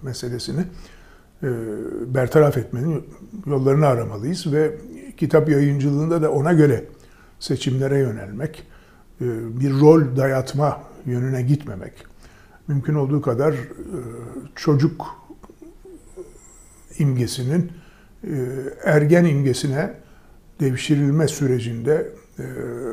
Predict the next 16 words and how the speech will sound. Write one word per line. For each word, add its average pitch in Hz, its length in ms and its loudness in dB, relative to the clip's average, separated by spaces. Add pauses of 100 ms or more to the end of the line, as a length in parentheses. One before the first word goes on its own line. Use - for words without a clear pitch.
(1080)
hapsedilmemesine 143 1200 4 (280)
sağlayacak 123 640 -4
tercihler 131 540 -2
yapmak - 320 -12
önemli. 120 420 -8 (540)
Kitap 185 320 2
seçiminde 160 540 2
ben 170 240 2
daha 170 160 6
çok 175 240 0
bunlara, 151 380 2 (180)
e, 120 440 -4
dikkat 127 280 -2
etmeye 120 300 -8
çalışıyorum 107 560 -10
açıkça. - 320 -20